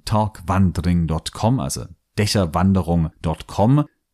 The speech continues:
den Link setze ich dir auf jeden Fall in die Shownotes, gibt es das Angebot einer Dächerwanderung. Das heißt, du kannst hier, gesichert natürlich immer, auf die Dächer dieser Steinhäuser nach oben klettern und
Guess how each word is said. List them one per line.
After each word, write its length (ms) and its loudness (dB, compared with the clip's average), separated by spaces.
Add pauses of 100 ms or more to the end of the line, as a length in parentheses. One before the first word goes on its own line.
den 180 -2
Link 520 2
setze 320 -4
ich 60 -8
dir 200 0
auf 180 -4
jeden 200 2
Fall 200 -2
in 120 -2
die 160 -6
Shownotes, 800 0 (420)
gibt 240 -2
es 120 2
das 140 -4
Angebot 720 0
einer 380 0 (180)
Dächerwanderung. 1400 -6
Das 160 -10
heißt, 320 -2
du 60 -4
kannst 480 -2
hier, 440 2
gesichert 520 -4
natürlich 480 -2
immer, 260 2 (240)
auf 420 0
die 300 -2
Dächer 480 0
dieser 320 -4
Steinhäuser 840 0
nach 220 -4
oben 440 2
klettern 480 -2
und 300 -4